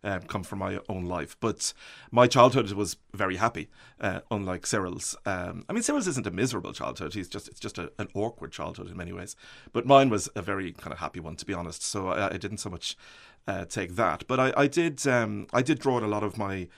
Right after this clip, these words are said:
experiences of growing up in terms of the, uh, just the, those sexual aspects and, um, the kind of sense of guilt maybe that you feel when something is illegal in a country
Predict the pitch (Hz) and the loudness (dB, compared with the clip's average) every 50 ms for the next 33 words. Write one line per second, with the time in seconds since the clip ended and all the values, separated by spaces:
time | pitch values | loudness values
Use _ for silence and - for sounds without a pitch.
0 | - - - _ - - 110 104 - - - 113 107 104 98 92 - - 104 92 | -20 -20 -20 _ -12 -8 -8 -6 -6 -4 -4 -2 -2 -2 -2 -4 -6 -8 -8 -6
1 | 85 - 98 87 - 101 98 95 92 92 92 92 - - - - 104 90 - - | -6 -8 -8 -8 -6 -6 -6 -6 -6 -6 -6 -8 -8 -10 -12 -12 -10 -10 -8 -8
2 | 98 92 90 85 98 92 87 82 - - - 107 90 76 - - - - - 98 | -8 -8 -8 -8 -8 -8 -10 -10 -12 -10 -10 -8 -8 -6 -6 -8 -8 -8 -8 -8
3 | 90 87 - - 98 - - - 104 98 - - 98 87 - - 92 87 - - | -8 -8 -10 -12 -12 -12 -10 -10 -8 -8 -8 -8 -8 -8 -6 -6 -6 -8 -8 -8
4 | 95 92 90 87 - - - 87 90 - - - - - - 95 92 92 90 82 | -8 -8 -8 -8 -10 -10 -12 -12 -12 -12 -14 -14 -12 -10 -10 -10 -10 -10 -12 -12
5 | - - - _ - - - - - - - - - _ _ - 101 98 92 90 | -14 -16 -18 _ -20 -20 -20 -20 -20 -20 -20 -20 -20 _ _ -4 -4 -4 -4 -6
6 | 92 90 87 80 - - - - 131 120 117 - 127 107 - - 101 - - 110 | -8 -8 -10 -12 -10 -10 -8 -4 -2 -2 -2 0 -2 -2 -2 -4 -6 -6 -4 -4
7 | 101 101 - - 107 101 101 101 104 - 107 101 - - - 110 107 104 101 95 | -4 -4 -4 -4 -4 -4 -4 -4 -4 -4 -6 -8 -8 -6 -4 -2 -2 -2 -2 -4
8 | 90 92 101 101 98 90 - - 98 85 104 92 98 95 - 104 95 92 92 95 | -6 -6 -6 -6 -6 -6 -6 -8 -8 -8 -8 -8 -8 -8 -8 -8 -8 -8 -8 -8
9 | 98 101 104 - - - 104 98 92 - 101 98 - - - | -8 -10 -10 -12 -12 -10 -10 -10 -8 -10 -10 -10 -8 -8 -10